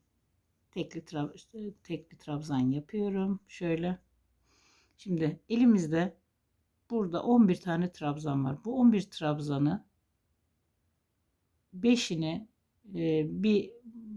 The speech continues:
şey için şu, bir beşini şu yaprak için, beşini bu yaprak için kullanacağız. Ortadaki zaten batma yerimiz olacak. Şimdi buradan bir zincir çekiyorum. Bir, iki, iki tane atlıyorum. Şurada üçüncüye arkadaşlar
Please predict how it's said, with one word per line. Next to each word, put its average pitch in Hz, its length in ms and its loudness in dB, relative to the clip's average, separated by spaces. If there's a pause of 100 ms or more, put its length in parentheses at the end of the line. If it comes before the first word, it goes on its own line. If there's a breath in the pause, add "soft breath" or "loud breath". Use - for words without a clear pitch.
(120)
şey 160 260 -2
için 147 280 -4
şu, - 440 -10
bir 190 280 -4
beşini 185 300 -2
şu - 180 -6
yaprak 208 340 -4
için, 214 240 -4
beşini 196 320 -4
bu 196 60 0
yaprak 175 360 -2
için 151 180 -8
kullanacağız. 151 720 -6
Ortadaki 170 520 -6
zaten 170 420 -6
batma 156 280 -6
yerimiz 147 340 -2
olacak. 143 340 -10 (480 soft breath)
Şimdi 185 320 -4 (340)
buradan 185 560 -4
bir 262 100 0
zincir 170 560 -4
çekiyorum. 147 600 -8 (840 soft breath)
Bir, 214 200 2
iki, 185 340 -6
iki - 200 -12
tane 208 280 2
atlıyorum. 170 680 -2 (240)
Şurada 196 320 -8
üçüncüye 156 600 -2
arkadaşlar 143 840 -8